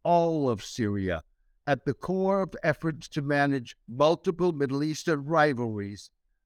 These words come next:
that often play out in his war-ravaged country. Mister al-Assad's demand means different things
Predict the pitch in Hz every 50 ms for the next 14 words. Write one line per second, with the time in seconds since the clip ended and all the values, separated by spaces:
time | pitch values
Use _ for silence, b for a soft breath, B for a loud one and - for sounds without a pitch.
0 | _ _ 143 147 - - _ 180 202 214 202 - 208 185 165 - - 170 165 165
1 | 165 175 180 165 135 110 - - _ _ _ _ _ _ 151 139 117 123 135 123
2 | 107 120 127 143 151 147 151 151 143 135 139 131 131 117 135 127 110 - - -
3 | - 127 120 113 - - 101 82 - _ _ _ _ _ _ _ _ _ _ _
4 | _ _ _ _ _ _ 156 196 214 - - 240 226 214 214 196 190 170 - -
5 | 202 160 - - - 185 165 156 160 151 151 147 151 151 - _ 160 147 143 123
6 | - - - 160 135 - - 180 170 165 - - 151 131 127 123 120 117 - -